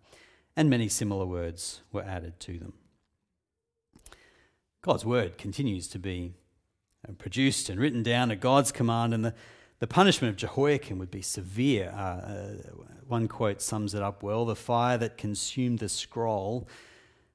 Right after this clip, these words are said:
would be nothing compared to the fire that would consume Jerusalem." Now, of course, we'll see, uh,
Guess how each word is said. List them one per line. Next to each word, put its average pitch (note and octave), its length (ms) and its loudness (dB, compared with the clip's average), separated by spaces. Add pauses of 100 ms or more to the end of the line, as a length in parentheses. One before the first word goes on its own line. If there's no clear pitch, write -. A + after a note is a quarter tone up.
(120)
would G#2+ 120 -6
be G#2 120 -2
nothing G#2+ 440 -2
compared G2+ 360 -6
to G2+ 60 -8
the F#2+ 100 -6
fire G2+ 300 0
that G2 120 -4
would G2 160 -10
consume F#2+ 720 -6
Jerusalem." F#2+ 840 -8 (2250)
Now, D3 80 8
of - 80 4
course, E3 220 8
we'll C#3 80 2
see, D3+ 440 8
uh, A#2+ 240 2